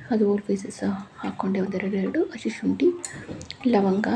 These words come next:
ಕಾಳು ಮೆಣಸು ಒಂದೆರಡು, ಸ್ವಲ್ಪ ಚಕ್ಕೆ ಹಾಕ್ಕೊಂಡೆ, ಒಂದು ಟೊಮಾಟೊ ಹೆಚ್ಚಿಟ್ಕೊಂಡಿದ್ದೆ, ಅದನ್ನು ಕೂಡ ಹಾಕ್ಕೊಳ್ತಿದ್ದೀನಿ. ಕಲ್ಲರ್ಗೆ ಅಂತ ಬ್ಯಾಡಗಿ ಮೆಣಸಿನ್ಕಾಯಿ ಒಂದು ಐದರಿಂದ ಆರು ಹಾಕ್ಕೊಂಡೆ, ಹೀಗೆ ಗರಂ ಮಸಾಲ, ಹ್ಮ್, ಧನಿಯಾ ಪುಡಿನೂ ಕೂಡ ಹಾಕ್ಕೊಳ್ತೀನಿ, ಟೇಸ್ಟು ಚೆನ್ನಾಗಿ ಬರುತ್ತೆ.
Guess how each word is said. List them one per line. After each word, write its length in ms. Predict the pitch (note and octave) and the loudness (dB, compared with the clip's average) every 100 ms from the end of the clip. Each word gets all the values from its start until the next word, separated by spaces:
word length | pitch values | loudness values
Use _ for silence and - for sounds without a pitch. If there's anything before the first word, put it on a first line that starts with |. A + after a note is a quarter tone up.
| D#4+ F4 - - - - - - - | 2 0 -12 -6 6 6 6 2 0
ಕಾಳು 220 | G#3+ G3+ G3+ | 2 2 2
ಮೆಣಸು 260 | G3+ G3+ G3 | 0 0 2
ಒಂದೆರಡು, 320 | F#3+ - - A#3+ | 2 2 0 0
ಸ್ವಲ್ಪ 180 | B3 A#3 A3 | -2 -4 -6
ಚಕ್ಕೆ 300 | A3 - - G#3 | -8 -8 -4 -4
ಹಾಕ್ಕೊಂಡೆ, 360 | - - G#3+ E4+ C#4 | -2 -2 0 2 6
ಒಂದು 120 | C4 C4 | 6 6
ಟೊಮಾಟೊ 220 | G3+ G3+ G3 | 4 4 0
ಹೆಚ್ಚಿಟ್ಕೊಂಡಿದ್ದೆ, 540 | G3 F#3 - A3 A3 | 0 -6 -2 -4 -2
ಅದನ್ನು 180 | G#3 G3 G3 | 0 0 0
ಕೂಡ 80 | G#3+ | -2
ಹಾಕ್ಕೊಳ್ತಿದ್ದೀನಿ. 540 | G#3+ - F#3+ F#3+ G3 D4+ - - - - - | -2 -4 -4 -2 0 0 -2 -16 -18 -2 4
ಕಲ್ಲರ್ಗೆ 460 | G3+ A#3 A3 A3 F#3 | 6 6 4 2 0
ಅಂತ 180 | G3+ - D4+ - - - A#3 | 0 -2 -4 -6 -20 -4 0
ಬ್ಯಾಡಗಿ 260 | A3+ A3+ G3+ | 2 4 2
ಮೆಣಸಿನ್ಕಾಯಿ 440 | F#3 G3+ - F#3+ G3+ | 2 -4 -2 2 4
ಒಂದು 140 | G3+ - G#3 | 4 6 6
ಐದರಿಂದ 300 | G#3+ A3 A3+ - A3+ | 6 4 0 -2 0
ಆರು 100 | G#3+ | 0
ಹಾಕ್ಕೊಂಡೆ, 380 | G3 F#3 G3+ C#4 - - - - - - - - | -2 -6 -4 -4 -6 -14 -18 -18 -20 -20 -12 2
ಹೀಗೆ 360 | B3+ A3+ A#3 A3+ A3+ - - - _ - - - - - | 2 4 2 2 0 -10 -20 -20 _ -20 -20 -20 -20 -2
ಗರಂ 260 | - A3 G#3 | 4 8 8
ಮಸಾಲ, 360 | G#3 - G3 G#3+ C#4 E4 - - - - | 4 4 2 4 2 0 -12 -20 -12 -2
ಹ್ಮ್, 180 | A3 G3+ A3+ | -2 0 2
ಧನಿಯಾ 280 | A3 A3 G#3+ | 6 8 8
ಪುಡಿನೂ 320 | A3 G#3+ G#3+ G3+ | 4 2 2 4
ಕೂಡ 140 | G#3+ | 2
ಹಾಕ್ಕೊಳ್ತೀನಿ, 460 | G3+ G3 F#3 - A3 | 2 0 0 2 0
ಟೇಸ್ಟು 340 | G#3+ G#3 G#3 A3+ | 4 4 4 0
ಚೆನ್ನಾಗಿ 340 | - F#3+ F#3 | 0 0 0
ಬರುತ್ತೆ. 300 | G#3+ A3 - | -2 -4 -4